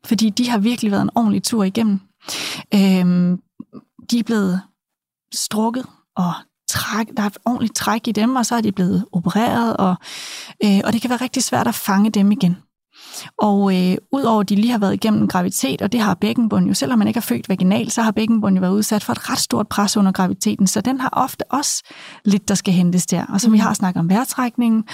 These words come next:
Speaker 1: og så mavemusklerne.
Speaker 2: Ja.
Speaker 1: Så det giver rigtig god mening at tænke i, at, øh, musklerne skal komme sig igen. Så arvæv, muskler, hud, bindevæv, alt det her kan man tænke ind i genoptræning. Øhm, og så er der også, øh,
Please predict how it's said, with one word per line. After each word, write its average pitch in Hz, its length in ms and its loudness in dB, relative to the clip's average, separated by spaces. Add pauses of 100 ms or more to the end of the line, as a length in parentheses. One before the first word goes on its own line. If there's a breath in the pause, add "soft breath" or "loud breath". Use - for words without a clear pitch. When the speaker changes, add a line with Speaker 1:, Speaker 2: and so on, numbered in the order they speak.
(320 loud breath)
Speaker 1:
og 226 80 2
så 240 80 2
mavemusklerne. 180 640 2 (260)
Speaker 2:
Ja. 214 180 -2
Speaker 1:
Så 240 80 -2
det 254 100 -2
giver 269 180 -2
rigtig 262 220 -4
god 262 160 0
mening 240 340 2 (140)
at 208 100 2 (200)
tænke 254 440 -2
i, 220 140 0 (180)
at, 196 260 0
øh, 190 160 4
musklerne 214 420 4
skal - 180 -6
komme 208 260 2
sig 196 140 0
igen. 233 300 0 (400)
Så - 140 -4 (100)
arvæv, 254 420 0
muskler, 233 520 2
hud, 247 280 -2 (420)
bindevæv, 233 460 0
alt 277 200 -2
det 202 80 -2
her 214 120 0
kan 208 140 0
man 196 100 4
tænke 202 240 0
ind 208 80 0 (480 loud breath)
i 202 120 0
genoptræning. 190 600 2 (920 loud breath)
Øhm, 190 680 4 (540 loud breath)
og 202 80 0
så 269 100 0
er 269 60 0
der 277 80 2
også, 240 400 0 (420)
øh, 208 180 4